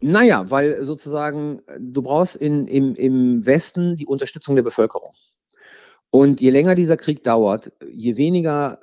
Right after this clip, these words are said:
sozu-, je mehr er sich im Osten und im Süden konzentrieren wird, desto weiter weg wird er aus, aus der Sicht der meisten europäischen Staaten sein. Ich rede jetzt nicht von Polen, äh, Mittel- und Osteuropa und den baltischen Staaten, für die ist er noch immer vor der Haustür.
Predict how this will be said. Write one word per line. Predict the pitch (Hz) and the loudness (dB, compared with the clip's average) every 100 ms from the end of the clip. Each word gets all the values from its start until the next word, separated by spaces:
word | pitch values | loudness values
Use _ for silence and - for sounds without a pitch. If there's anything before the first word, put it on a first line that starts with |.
| 82 | -8
sozu-, | 123 127 127 - | -6 -6 -8 -4
je | 127 135 | 2 4
mehr | 139 175 190 | 6 6 6
er | 151 143 | 2 -2
sich | 139 135 | -4 -8
im | 143 120 | -8 -4
Osten | 151 - 156 | -6 -6 -8
und | 139 | -4
im | 127 | -6
Süden | 117 160 151 | -4 -4 -4
konzentrieren | 123 104 101 95 98 90 90 | -2 -4 -4 -8 -8 -8 -6
wird, | - | -4
desto | 117 - 104 | -2 -2 -2
weiter | 110 131 147 117 | 2 0 2 0
weg | 131 - 104 | 0 -4 -8
wird | 101 | -8
er | 98 - | -6 -10
aus, | 107 - - | -12 -14 -14
aus | 107 - | -12 -6
der | 101 | -4
Sicht | 117 - - - | -4 -10 -8 -4
der | |
meisten | 98 107 135 - | 0 0 0 -4
europäischen | 131 107 101 104 101 101 | -4 -4 -2 -4 -4 -6
Staaten | 104 104 - 76 | -4 -6 -6 -10
sein. | 73 78 - - - - | -12 -16 -20 -20 -20 -14
Ich | - - | -10 0
rede | 165 | 2
jetzt | 170 | 4
nicht | 180 196 | 2 4
von | 165 | 0
Polen, | - 190 196 196 190 185 | 6 6 8 6 6 4
äh, | 156 | 2
Mittel- | 160 156 | 0 2
und | 156 - | -2 0
Osteuropa | 143 - 143 147 151 | -2 0 0 2 2
und | 127 | 0
den | 113 | 0
baltischen | 113 151 - 110 | 0 0 -2 -12
Staaten, | - 90 90 135 | -10 -10 -10 -8
für | 113 | -8
die | 107 143 | -6 -4
ist | 147 | -4
er | 135 120 | -4 -6
noch | 117 | -4
immer | 151 143 | -2 -2
vor | 107 | -2
der | 92 87 | -4 -6
Haustür. | 90 - 135 | -10 -4 -2